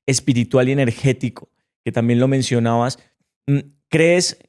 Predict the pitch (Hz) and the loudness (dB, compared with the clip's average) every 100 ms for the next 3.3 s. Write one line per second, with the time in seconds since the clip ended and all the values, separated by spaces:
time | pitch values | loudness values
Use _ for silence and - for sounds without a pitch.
0 | _ - 156 160 160 147 151 170 147 - | _ 0 2 4 2 2 0 0 0 2
1 | 143 - 147 147 160 - 151 143 143 143 | 0 2 0 2 -2 0 0 2 0 -2
2 | - 139 151 156 165 165 160 160 143 131 | -2 -2 0 0 2 2 0 -2 -2 -2
3 | 120 139 - | -2 -4 -8